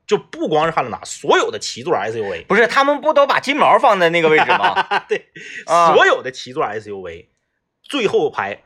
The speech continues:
Speaker 1: 那排座椅立起来之后都没有地方放行李箱。
Speaker 2: 嗯。
Speaker 1: 它那个后备箱就变得特别小。
Speaker 2: 对。
Speaker 1: 你想想，七个人出去没有地方放行李，你不开玩笑呢吗？
Speaker 2: 嗯。
Speaker 1: 你真要是七个人出去，你就得买M P V。
Speaker 2: 嗯。
Speaker 1: M P V东北人还瞧不上，那大面包子，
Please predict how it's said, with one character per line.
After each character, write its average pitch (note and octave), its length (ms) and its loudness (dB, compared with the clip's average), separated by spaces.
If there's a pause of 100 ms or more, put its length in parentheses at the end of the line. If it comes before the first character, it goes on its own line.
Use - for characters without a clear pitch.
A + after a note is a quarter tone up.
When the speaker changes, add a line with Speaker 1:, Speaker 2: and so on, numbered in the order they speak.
(280)
Speaker 1:
那 D#3 140 -4
排 A2+ 160 -4
座 D3+ 180 -4
椅 G2+ 220 -18 (140)
立 F#3 180 -8
起 G#2 140 -12
来 F#2+ 100 -8
之 A2 120 -6
后 C#3 160 -8
都 F3+ 120 -4
没 A3 80 -4
有 A#3 100 -2
地 G3+ 80 -4
方 G3 100 -4
放 G#3+ 140 -4
行 G3 140 -8
李 G#3 80 -6
箱。 G#2 320 -4
Speaker 2:
嗯。 A#2+ 360 -8 (120)
Speaker 1:
它 C#4 100 0
那 E4 100 -2
个 C#4 100 2
后 F4 120 -2
备 D#4+ 80 -2
箱 C#4+ 160 -2
就 C#4 80 -10
变 D#4 100 -4
得 C4+ 60 0
特 D4 420 -2
别 G2+ 200 -6
小。 D2+ 280 -8
Speaker 2:
对。 F2+ 260 -8 (160)
Speaker 1:
你 G3 220 -2
想 A3 220 0
想， C#3+ 160 -2
七 C4 300 -2
个 G4+ 140 4
人 B3+ 140 2
出 G3 220 -2
去 F#3+ 100 2
没 F#3 120 -2
有 A3+ 100 2
地 B3+ 60 -4
方 A#3 100 0
放 A#3 140 0
行 A#2 220 -10
李， F3+ 120 -4 (400)
你 F#3+ 80 -8
不 D4+ 80 -8
开 F#4 180 2
玩 F4 140 2
笑 F4+ 220 6
呢 F3+ 80 -2
吗？ D#3 160 -8
Speaker 2:
嗯。 A2+ 140 -16
Speaker 1:
你 G#3+ 80 -6
真 D#4 240 -6
要 D#4+ 120 0
是 A3+ 120 -8
七 - 200 -10
个 F#3+ 80 -4
人 D3 140 -6
出 G#2+ 160 -10
去， A2+ 100 -14
你 G2 80 -12
就 B2 100 -10
得 G#3 120 -6
买 A2+ 160 -4
M A#2+ 200 -6
P D#3 160 -8
V。 B2 380 -8
Speaker 2:
嗯。 B2 260 -10
Speaker 1:
M C#4+ 200 0
P C#4+ 100 -6
V C#4+ 140 -2
东 D4 160 -4
北 F3+ 100 0
人 D#3+ 160 -4
还 A#3+ 80 -2
瞧 F#3 160 -4
不 G#3+ 60 -4
上， - 260 -6
那 G#3 60 -4
大 C4+ 160 -2
面 D#4 140 -2
包 C#4 260 6
子， D4 60 2